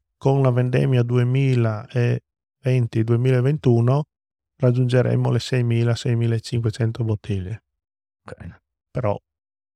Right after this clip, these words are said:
Speaker 1: dobbiamo aspettare quelle.
Speaker 2: <laughs>
Speaker 1: Adesso usciremo con il duemiladodici.
Speaker 2: Ok, sono un cinquanta ettolitri più o meno.
Speaker 1: Duemiladodici siamo circa quindici ettolitri.
Speaker 2: Quindici
Speaker 1: Sì.
Speaker 2: ettolitri? Allora forse sto
Speaker 1: Sono
Speaker 2: dicendo
Speaker 1: duemila.
Speaker 2: cinque ettolitri, sto, voglio vedere.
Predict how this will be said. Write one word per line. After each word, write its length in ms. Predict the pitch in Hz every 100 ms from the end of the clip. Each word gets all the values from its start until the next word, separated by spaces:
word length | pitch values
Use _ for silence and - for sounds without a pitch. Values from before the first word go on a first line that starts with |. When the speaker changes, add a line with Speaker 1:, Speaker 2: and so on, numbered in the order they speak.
| _
Speaker 1:
dobbiamo 320 | - 123 117 113
aspettare 640 | - 120 - 113 104 107
quelle. 440 | - 104 101 110 -
Speaker 2:
<laughs> 460 | 104 85 92 98
Speaker 1:
Adesso 300 | 127 123 -
usciremo 480 | 123 - 120 120 120
con 200 | - 123
il 100 | 120
duemiladodici. 920 | 120 120 120 120 113 98 101 - 113 101 -
Speaker 2:
Ok, 480 | - 85 - - - _
sono 180 | _ 95
un 400 | 90 90 90 85
cinquanta 500 | 85 98 95 80 80
ettolitri 580 | 69 - 58 57 - 67
più 180 | - 64
o 40 |
meno. 400 | 58 - - - _ _ _
Speaker 1:
Duemiladodici 800 | 143 143 156 131 139 139 - 127
siamo 640 | - 127 127 127 123 120
circa 640 | - 127 120 - 127 117 113
quindici 400 | - 123 117 -
ettolitri. 720 | 117 - 107 104 101 120 101 _
Speaker 2:
Quindici 640 | 123 131 139 107 90 69
Speaker 1:
Sì. 40 |
Speaker 2:
ettolitri? 580 | - 120 104 73 - - -
Allora 240 | 92 85
forse 320 | - 87 -
sto 140 | - -
Speaker 1:
Sono 160 | 135
Speaker 2:
dicendo 200 | 131 127
Speaker 1:
duemila. 300 | 127 127 123
Speaker 2:
cinque 380 | 123 110 104 78
ettolitri, 580 | - 65 62 62 - -
sto, 240 | - 71 82
voglio 320 | 76 65 60
vedere. 480 | 64 - - 65